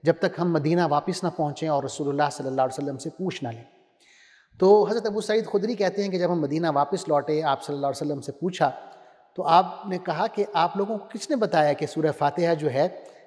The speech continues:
ये बतौर दम के भी आप पढ़ सकते हैं क्योंकि इसमें शिफा है। और फिर आप सल्लल्लाहु अलैहि वसल्लम ने फरमाया कि आप इसको आपस में तकसीम कर सकते हैं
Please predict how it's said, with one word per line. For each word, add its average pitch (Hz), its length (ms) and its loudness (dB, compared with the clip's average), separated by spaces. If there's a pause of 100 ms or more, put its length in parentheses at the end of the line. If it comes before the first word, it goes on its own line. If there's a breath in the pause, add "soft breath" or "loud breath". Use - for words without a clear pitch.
ये 160 100 2
बतौर 156 440 4
दम 180 240 0
के 202 140 2
भी 180 240 -2 (280)
आप 147 200 -4
पढ़ 165 120 -2
सकते 180 320 -2
हैं 104 180 -10 (300)
क्योंकि 156 220 -4
इसमें 151 260 -4
शिफा 185 340 2
है। 131 140 -2 (1300 loud breath)
और 143 100 0
फिर 165 180 2
आप 151 120 6
सल्लल्लाहु 139 360 -2
अलैहि 131 120 -6
वसल्लम 139 140 -8
ने 135 60 -6
फरमाया 131 400 -4 (640 loud breath)
कि 156 120 4 (640)
आप 147 200 0
इसको 156 300 -2
आपस 139 420 -4
में 147 100 -4
तकसीम 180 380 0
कर 175 140 2
सकते 151 380 -2
हैं 156 320 -4